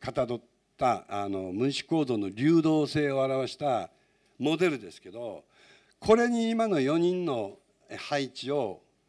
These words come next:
えー、置くとどうなるかという感じで書いています。まず、えー、玄道というのは非常に分かりやすいですね。っていうのはどういうことかというと、玄道は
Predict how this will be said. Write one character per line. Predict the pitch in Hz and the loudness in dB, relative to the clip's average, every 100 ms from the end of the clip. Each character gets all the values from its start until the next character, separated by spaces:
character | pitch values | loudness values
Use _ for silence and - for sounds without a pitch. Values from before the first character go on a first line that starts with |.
| _ _ - | _ _ -10
え | 117 113 110 107 107 107 110 - | -6 -4 -4 -6 -8 -10 -14 -10
ー、 | 135 | -10
置 | - | -8
く | |
と | 127 | -8
ど | 113 196 | 0 2
う | 180 | 2
な | 120 | 0
る | 95 | -4
か | - - | -6 -8
と | - 131 | -6 -6
い | 104 | -6
う | |
感 | 92 113 98 | -6 -8 -8
じ | 117 | -12
で | - | -10
書 | 123 | -8
い | 107 | -8
て | 92 | -10
い | 78 | -14
ま | 76 | -16
す。 | - - _ _ - - _ _ _ _ _ _ _ _ _ | -20 -20 _ _ -20 -20 _ _ _ _ _ _ _ _ _
ま | 165 226 | 4 4
ず、 | 190 107 - _ _ _ | 4 -6 -8 _ _ _
え | 131 131 127 123 110 | -4 0 0 -2 -2
ー、 | |
玄 | 196 262 262 247 175 | 0 0 -2 -4 -4
道 | 139 120 | -4 -4
と | - 113 | -4 -6
い | |
う | 104 | -4
の | 101 | -4
は | 95 | -6
非 | 92 117 | -6 -4
常 | 131 | -2
に | 127 | 0
分 | 117 117 | 0 0
か | 143 | -2
り | 156 | -2
や | 151 | -6
す | 165 | -8
い | 104 | -10
で | |
す | 78 | -12
ね。 | 82 95 95 | -12 -10 -10
っ | 95 _ _ _ _ | -12 _ _ _ _
て | - | -2
い | 160 | 0
う | |
の | 147 | 0
は | |
ど | 120 | 0
う | 175 | 0
い | |
う | |
こ | 165 | 0
と | 127 | -2
か | 113 | -6
と | 110 | -8
い | |
う | 95 | -8
と、 | - 127 110 85 _ - _ 160 | -4 -2 -2 -4 _ -20 _ 0
玄 | 226 214 | 0 0
道 | 147 120 | -2 4
は | 139 147 92 | 6 6 6